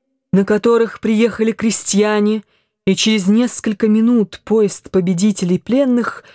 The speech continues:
уже катил по большой дороге по направлению к вотчине старостихи Ростовской.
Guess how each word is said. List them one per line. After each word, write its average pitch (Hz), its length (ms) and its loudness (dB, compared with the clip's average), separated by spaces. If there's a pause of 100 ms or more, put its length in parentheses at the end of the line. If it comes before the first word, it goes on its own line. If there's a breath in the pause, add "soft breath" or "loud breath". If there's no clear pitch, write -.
(220 soft breath)
уже 202 220 2
катил 214 580 0
по 202 120 0
большой 202 460 0
дороге 214 640 0
по 208 160 -2
направлению 190 960 0
к - 120 -10
вотчине 190 840 -2
старостихи - 1000 -6
Ростовской. - 960 -6